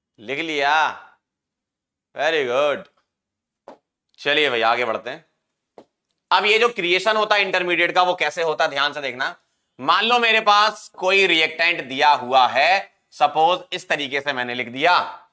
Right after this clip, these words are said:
अब इस रिएक्टेंट में बॉन्ड ब्रेकिंग कैसे कैसे हो सकती है, उसी से ही तो इंटरमीडिएट क्रिएट होते हैं ना। तो बॉन्ड ब्रेकिंग कुछ ऐसी हो सकती है कि मान लीजिए, मान लीजिए कि ये दोनों इलेक्ट्रॉन,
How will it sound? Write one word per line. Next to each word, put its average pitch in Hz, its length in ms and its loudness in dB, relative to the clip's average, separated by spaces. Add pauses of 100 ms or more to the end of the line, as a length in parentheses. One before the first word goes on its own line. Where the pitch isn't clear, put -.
(920)
अब 226 160 4
इस 233 260 0
रिएक्टेंट 190 600 0
में 175 280 -2
बॉन्ड 180 320 2
ब्रेकिंग 170 380 -2
कैसे 160 280 -2
कैसे 160 260 0
हो 165 180 0
सकती 165 320 -4
है, 185 60 2
उसी 185 260 -4
से 202 100 -2
ही 202 60 0
तो 196 120 -2
इंटरमीडिएट 180 480 -4
क्रिएट 170 280 -2
होते 147 180 -6
हैं 143 80 -6
ना। 185 100 -2 (680)
तो 175 60 2
बॉन्ड 202 340 2
ब्रेकिंग 220 320 0
कुछ 208 140 2
ऐसी 202 260 0
हो 196 100 -2
सकती 170 340 -6
है 165 320 0 (360)
कि 180 120 -4
मान 180 320 2
लीजिए, 170 720 0 (240)
मान 160 280 0
लीजिए 196 460 0
कि 190 120 -6
ये 202 220 0
दोनों 185 400 2
इलेक्ट्रॉन, 190 600 2